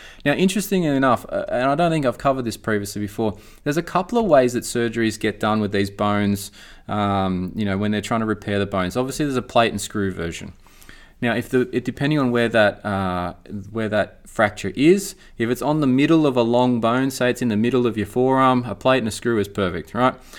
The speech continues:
It'll go along there, it'll hold that bone together, that's it. But for these smaller type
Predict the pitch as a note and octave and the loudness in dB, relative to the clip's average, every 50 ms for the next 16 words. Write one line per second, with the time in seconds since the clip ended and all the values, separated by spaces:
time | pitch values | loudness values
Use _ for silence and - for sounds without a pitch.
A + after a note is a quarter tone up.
0 | - - - G#2 G2+ F#2+ A2 G#2+ A2 A#2+ B2+ B2+ A#2+ A#2 A#2 A#2 A2+ G#2 G#2 G2+ | -20 -12 -6 -6 -2 0 2 2 2 4 2 2 2 2 2 2 2 2 2 2
1 | A#2+ B2 A#2 A#2 G2+ G2 G#2+ G#2+ G2+ G2+ F#2+ G#2 G#2 G2+ G2+ G#2 G#2 G2 - - | 2 2 2 0 -2 -2 -2 -2 -2 -2 -2 0 0 0 0 0 0 -2 -2 -4
2 | F#2+ E2 - - - - - - - - - - B2 D3 C#3+ - - D#3+ E3+ F#3 | -6 -6 -6 -10 -16 -20 -20 -20 -20 -20 -8 -2 0 0 0 0 -2 0 2 4
3 | F3+ E3+ - - - - - C3 B2+ C3 C3+ C#3 C#3 C3+ C3+ C3 B2+ - - - | 4 4 2 0 -4 -4 -2 0 2 4 4 4 4 4 4 2 0 -2 -4 0
4 | A#2 A#2 A#2 A#2 A2 G#2 - | 4 4 6 6 4 4 0